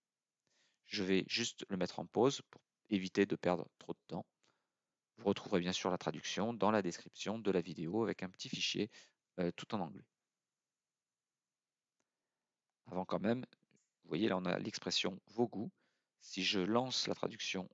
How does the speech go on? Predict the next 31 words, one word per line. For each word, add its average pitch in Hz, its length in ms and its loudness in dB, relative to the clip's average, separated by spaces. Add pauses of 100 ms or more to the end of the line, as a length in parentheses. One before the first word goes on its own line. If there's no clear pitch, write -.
(140)
automatique, - 680 -4 (340)
il 117 120 -2
me 113 120 4
propose - 360 -4
automatiquement 104 580 -2 (300)
your 107 140 4
test. - 520 -6 (680)
Voilà, 78 160 2 (200)
ceci - 260 -2
étant 92 200 0
dit, 95 360 -2
je 92 300 0 (220)
mets 110 160 2
en 101 100 2
pause 110 400 2 (420)
et 95 140 4
je 101 160 2
continue 101 460 -2
ma 85 100 -2
saisie. - 280 -8 (2500)
Une 107 100 -18
fois - 200 -2
arrivé 107 420 -2
à 90 80 -8
la 82 80 -2
fin 135 240 -4
de 113 80 -6
votre - 220 -6
questionnaire, 107 600 -2 (800)
celui-ci 101 520 0
étant 90 320 -8